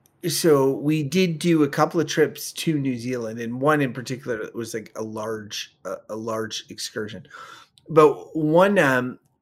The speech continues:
one thing though that, that we, that I remember much more clearly was every March break, we would drive down to Florida.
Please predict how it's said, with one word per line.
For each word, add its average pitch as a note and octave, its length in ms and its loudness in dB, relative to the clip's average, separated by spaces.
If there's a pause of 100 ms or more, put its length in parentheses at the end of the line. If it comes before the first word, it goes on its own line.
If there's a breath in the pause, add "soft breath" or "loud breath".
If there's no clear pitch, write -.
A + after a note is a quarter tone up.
(120)
one E3 500 4 (100)
thing A2+ 300 0
though G#2+ 340 -2
that, A#2 280 -4 (140)
that B2 180 -4
we, A#2+ 280 -8
that A#2+ 220 -4
I B2+ 80 0
remember C3 480 2
much G#3 340 -2
more C#3 260 0 (160)
clearly A#2+ 640 2 (400 loud breath)
was C3+ 300 4 (200)
every B3+ 380 4
March D#3 440 2
break, A2 360 2
we B2+ 160 2
would B2 200 -2
drive D3 500 6
down A#2+ 300 -2
to A2+ 100 -6
Florida. A2+ 580 -4